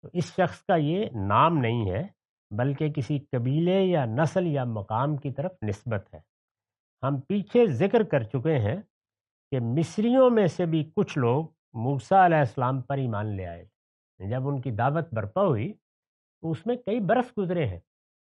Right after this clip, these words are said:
یعنی فرعون کے پاس جانا رہتا تھا، اپنی قوم کی بھی تربیت کر رہے تھے، اس سے مطالبہ کر رہے تھے، بہت سی ان کی طرف سے چیزیں سامنے آئیں۔ اللہ تعالیٰ نے ان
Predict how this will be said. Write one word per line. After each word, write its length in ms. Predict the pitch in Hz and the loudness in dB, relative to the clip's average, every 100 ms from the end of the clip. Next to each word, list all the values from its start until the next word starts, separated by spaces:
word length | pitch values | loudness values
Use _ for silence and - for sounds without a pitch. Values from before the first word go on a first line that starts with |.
| _ _ - | _ _ -14
یعنی 220 | 110 107 101 - 107 | -8 -6 -6 -10 -6
فرعون 360 | 113 131 147 | -2 0 -2
کے 100 | 139 | -4
پاس 320 | 123 135 120 | -4 -2 -2
جانا 280 | 127 135 135 | -2 0 0
رہتا 320 | 127 107 135 123 | 0 -2 -4 -4
تھا، 240 | 113 120 | -2 -2
اپنی 260 | 113 - 117 | -2 -6 -6
قوم 300 | 127 139 147 | -2 -2 0
کی 140 | 147 | -2
بھی 100 | 143 131 | -4 -2
تربیت 440 | 127 123 143 139 | -2 -2 -4 -4
کر 120 | 120 | -6
رہے 260 | 117 120 117 | -4 -4 -4
تھے، 180 | 107 110 | -4 -6
اس 160 | 113 | -6
سے 140 | - 139 | -6 -4
مطالبہ 460 | 123 131 135 139 | -2 0 0 0
کر 220 | 143 139 123 | -2 -2 -4
رہے 260 | 127 123 | -2 -4
تھے، 280 | 107 110 110 110 | -6 -6 -8 -6
بہت 300 | 123 156 190 - | -2 0 -2 -4
سی 180 | 170 160 156 - _ _ _ _ _ 147 | -4 -4 -6 -14 _ _ _ _ _ -4
ان 180 | 160 | -4
کی 180 | 156 160 | -2 -4
طرف 280 | 147 147 143 - | 0 -2 -2 -4
سے 100 | 139 131 - _ _ _ _ _ - | -6 -6 -10 _ _ _ _ _ -6
چیزیں 280 | 165 175 214 - | -2 2 2 2
سامنے 380 | 143 147 147 139 | 0 0 0 -2
آئیں۔ 280 | 120 120 123 | -2 -4 -4
اللہ 200 | 117 131 123 | -4 -4 -4
تعالیٰ 260 | 127 135 147 | -2 -2 0
نے 80 | 147 | 0
ان 180 | 143 | -2